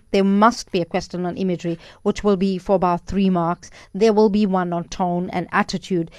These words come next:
another on style and structure, and lastly, they must ask you the message and its re-, relation to the reader. So if learners, when they're studying the poem, to, they need to identify and answer this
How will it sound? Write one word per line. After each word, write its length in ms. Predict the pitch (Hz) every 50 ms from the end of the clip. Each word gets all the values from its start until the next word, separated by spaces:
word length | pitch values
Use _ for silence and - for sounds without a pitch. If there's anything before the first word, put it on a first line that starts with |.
| - - -
another 380 | - - 202 202 196 196 196 214
on 160 | 208 196 190
style 520 | - - - 208 185 180 185 185 190 196
and 160 | 190 185 185
structure, 640 | 175 - - - 202 190 - - - - 190 175 180 - - - - -
and 200 | - 226 214 196
lastly, 480 | 208 214 247 302 - - - 185 190 175
they 160 | 185 190 196
must 480 | 190 196 190 202 240 247 - - -
ask 280 | - - 165 156 - -
you 120 | 190 185
the 60 | 165 175
message 560 | 180 185 196 208 208 - - 190 165 165 - - -
and 160 | 190 190 -
its 260 | - - 214 - - 190
re-, 160 | 196 143 - -
relation 760 | 196 190 - 190 180 190 208 208 202 214 208 - 196 180
to 140 | 180 - 190
the 240 | 180 170 190 226 254 _ - - - _ -
reader. 460 | 175 185 233 269 269 180 180 - 156 _ - - - - -
So 240 | - - 269 240 -
if 260 | - 359 381 - -
learners, 460 | - 202 180 214 233 226 214 202 165
when 280 | 170 175 208 254 294 320
they're 180 | 302 294 254 214
studying 560 | - - - - 214 220 202 226 190 190 175
the 80 | 165
poem, 500 | 160 - - 214 185 175 165 - 202 175 _ _ _ _ _ _ _ _ _ -
to, 180 | - 240 - - -
they 300 | - 208 190 226 262 320
need 280 | 311 247 226 233 214 -
to 120 | - 233 -
identify 840 | 208 214 180 147 139 208 240 269 - - 233 - 196 190 190 - -
and 160 | 202 208 - - -
answer 520 | 214 240 277 320 339 330 - - 220 190
this 340 | 165 170 175 175 175 - -